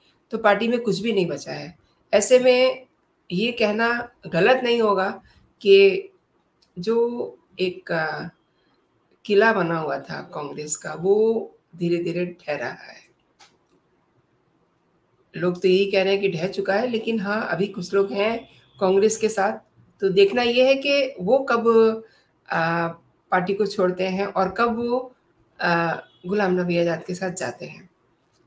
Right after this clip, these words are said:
बहुत सारे लोगों ने इस साल के शुरुआत में ही कांग्रेस को छोड़ा है। उसी समय कांग्रेस को अपने उन लोगों से, अ, बात करनी चाहिए थी जिन लोगों ने कांग्रेस को छोड़ा, जिसमें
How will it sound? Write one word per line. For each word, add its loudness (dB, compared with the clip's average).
बहुत 0
सारे 6
लोगों 4
ने 4
इस -4
साल 0
के 0
शुरुआत -2
में -2
ही -2
कांग्रेस -8
को -6
छोड़ा -8
है। -8
उसी -2
समय 0
कांग्रेस -2
को -6
अपने 2
उन -2
लोगों 0
से, 0
अ, 0
बात 0
करनी 2
चाहिए -4
थी -6
जिन 4
लोगों 0
ने -2
कांग्रेस -8
को -4
छोड़ा, 0
जिसमें -2